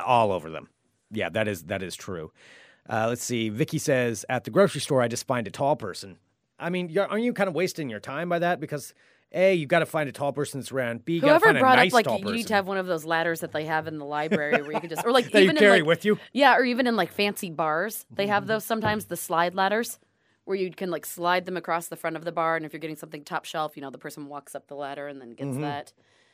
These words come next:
Speaker 1: Oh, yeah.
Speaker 2: I think the, I think instead of taking a class with you saying all of this weird shit and, like, uh,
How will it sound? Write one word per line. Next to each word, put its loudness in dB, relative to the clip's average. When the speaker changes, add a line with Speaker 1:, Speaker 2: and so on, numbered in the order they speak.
Speaker 1:
Oh, 2
yeah. 0
Speaker 2:
I 0
think -2
the, 0
I 0
think -2
instead -2
of -4
taking -4
a -4
class 0
with -6
you -8
saying -8
all 0
of -10
this -12
weird -8
shit -6
and, -8
like, -8
uh, -10